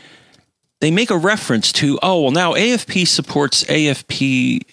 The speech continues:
using S S H tunneling." And I'm like, "Oh, well, that's interesting. Uh, how do you do that?" S S H, of course, being secure shell, and that is a secure way to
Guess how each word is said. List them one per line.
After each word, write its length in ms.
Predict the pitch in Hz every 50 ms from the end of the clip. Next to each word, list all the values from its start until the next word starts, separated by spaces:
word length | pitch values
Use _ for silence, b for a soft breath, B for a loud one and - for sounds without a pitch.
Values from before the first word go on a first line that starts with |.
| - _ -
using 360 | 127 127 117 113 123 113 101
S 200 | 107 117 - -
S 160 | 120 - -
H 240 | 120 120 - - -
tunneling." 480 | - - - 170 151 117 90 85 82
And 100 | 82 82
I'm 100 | 82 85
like, 160 | 82 - - -
"Oh, 100 | 208 196
well, 120 | 117 101
that's 260 | - 208 - - -
interesting. 760 | - 73 - - - 67 64 - - - - - 120 160 202
Uh, 880 | - - - 76 78 78 78 73 71 71 69 67 69 67 65 65 65 65 - - - - - -
how 460 | - - - - - - - - 73
do 120 | - -
you 260 | 170 190 208 120 175 - - _
do 240 | - 269 381 381 320
that?" 380 | 214 156 - 69 60 - - - B B B B B B B B B B B B B B B B B B B B B B _ _ _ _ _ _ _ _ _ _ _ _ _ _ _ _ _ _ - -
S 160 | - - -
S 160 | 131 110 -
H, 200 | - 120 110 -
of 100 | 92 82
course, 240 | - - 92 82 - -
being 220 | - 95 90 90
secure 460 | - - - 92 - - - 76 -
shell, 400 | - - - 190 196 156 101 80
and 80 | 80 82
that 160 | 92 104 107
is 100 | 101 92
a 80 | 101 -
secure 920 | - - - - - - - - - 123 117 110 98 87 85 85 87 104 113 - _ _ _ _ - -
way 460 | - 82 82 78 73 69 69 - - - _
to 420 | - - 80 71 69 - - -